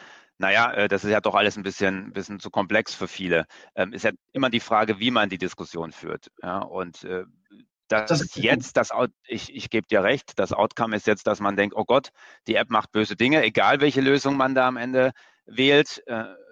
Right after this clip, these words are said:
Speaker 1: na, dann ist das aber schlechte Kommunikation, ne, und nicht unbedingt, äh, dass die Kommunikation stattfindet.
Speaker 2: Ja, ich meine,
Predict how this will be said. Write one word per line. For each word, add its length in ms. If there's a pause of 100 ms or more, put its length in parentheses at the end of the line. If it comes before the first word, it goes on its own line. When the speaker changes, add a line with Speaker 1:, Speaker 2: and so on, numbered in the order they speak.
Speaker 1:
na, 240
dann 160
ist 160
das 80
aber 100
schlechte 300
Kommunikation, 840 (100)
ne, 160
und 220
nicht 220
unbedingt, 560 (500)
äh, 180 (100)
dass 180
die 100
Kommunikation 640
stattfindet. 600 (640)
Speaker 2:
Ja, 120
ich 60
meine, 240